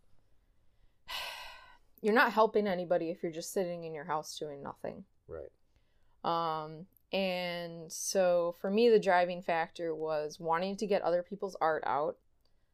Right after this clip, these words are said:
Speaker 2: Mm.
Speaker 1: Um, that Brian Cherry guy,
Speaker 2: Yeah.
Speaker 1: this guy, um, he, he wasn't published, and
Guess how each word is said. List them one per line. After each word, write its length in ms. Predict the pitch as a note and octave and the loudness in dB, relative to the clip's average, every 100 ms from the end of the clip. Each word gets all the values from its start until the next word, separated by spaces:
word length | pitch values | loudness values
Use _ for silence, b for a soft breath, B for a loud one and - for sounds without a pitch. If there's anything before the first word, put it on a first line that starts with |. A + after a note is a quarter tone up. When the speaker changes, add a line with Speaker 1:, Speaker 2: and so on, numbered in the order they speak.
| _ - | _ -6
Speaker 2:
Mm. 40 | |
Speaker 1:
Um, 480 | E3 D#3 D3+ - D#3+ | -4 -4 -6 -8 2
that 240 | F3+ F3+ - | 6 6 6
Brian 380 | F#3 F3+ F3+ | 4 4 0
Cherry 460 | F3+ F3+ F3+ F3 E3+ | 0 2 2 2 -2
guy, 520 | E3 - E3 E3 F3+ - | -2 0 0 0 -2 -4
Speaker 2:
Yeah. 280 | A2 E2 D#2+ - | -4 -4 -6 -2
Speaker 1:
this 180 | F3+ | -2
guy, 360 | - E3 D#3+ F#3+ - _ _ _ _ - _ _ - - | 0 2 2 0 -6 _ _ _ _ -20 _ _ -20 -2
um, 480 | E3+ E3 D#3+ D#3 D#3+ | 2 4 2 0 -4
he, 720 | F#3+ A3 G#3 G#3+ G#3 G#3 G#3 - _ _ _ _ _ _ _ - - - - _ - - | 0 2 4 4 6 6 4 0 _ _ _ _ _ _ _ -20 -20 -20 -20 _ -20 -6
he 120 | A3 | 6
wasn't 340 | G#3 A3 - | 8 8 4
published, 720 | - F#3+ F#3+ B3 C#4 - - - - | 8 8 10 6 4 0 -10 -12 -4
and 1080 | F#3+ F#3+ F3+ F3+ F3 F3 F3 E3+ E3 D#3+ | -2 0 -2 -2 -4 -4 -8 -10 -12 -16